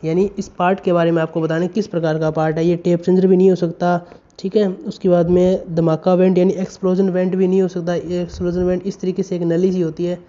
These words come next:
ठीक है। और glucose relay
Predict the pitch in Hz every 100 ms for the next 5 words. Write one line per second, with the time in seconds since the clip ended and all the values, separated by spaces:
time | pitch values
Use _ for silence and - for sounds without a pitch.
0 | _ - _ 196 220 220 - - - _
1 | - 165 160 160 170 170 190 196 185 -
2 | - - 175 180 185 196